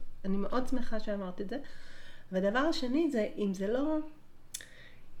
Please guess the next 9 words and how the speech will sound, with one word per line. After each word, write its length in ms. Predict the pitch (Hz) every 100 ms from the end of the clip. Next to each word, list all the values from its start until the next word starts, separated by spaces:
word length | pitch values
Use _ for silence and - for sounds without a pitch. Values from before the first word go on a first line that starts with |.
| - - -
כאילו 220 | - 233
בגלל 220 | 254 196 226
שזה 240 | 262 226
נוכח 440 | 175 - 240 254 190
ויש 220 | 180 190
איזה, 180 | 220 190
זה 120 | 202
כל 160 | 269
הכיתה 340 | 339 302 -